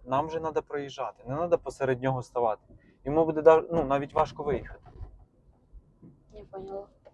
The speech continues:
Speaker 1: Наступне перехрестя прямо. Він тобі може сказати, що пам'ятаєте дорогу до сервісного центру, і сказати, доїжджайте, типу, самі.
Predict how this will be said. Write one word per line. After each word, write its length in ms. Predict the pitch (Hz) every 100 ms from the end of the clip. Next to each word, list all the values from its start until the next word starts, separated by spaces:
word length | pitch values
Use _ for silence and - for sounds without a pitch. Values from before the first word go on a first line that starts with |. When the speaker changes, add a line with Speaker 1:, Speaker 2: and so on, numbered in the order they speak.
| - - - _ - -
Speaker 1:
Наступне 420 | 135 - 208 185
перехрестя 680 | 160 156 147 170 220 - 165
прямо. 460 | - 110 104 107
Він 140 | 123 165
тобі 200 | 160 160
може 220 | 151 143
сказати, 480 | - 139 127 120 -
що 180 | - -
пам'ятаєте 560 | 123 143 180 202 190
дорогу 300 | 151 147 135
до 100 | 127
сервісного 480 | 123 135 127 - 123
центру, 380 | - 170 208 143
і 60 | 131
сказати, 380 | - 139 127
доїжджайте, 640 | - 135 156 139 175 170 -
типу, 260 | 131 127
самі. 280 | - 104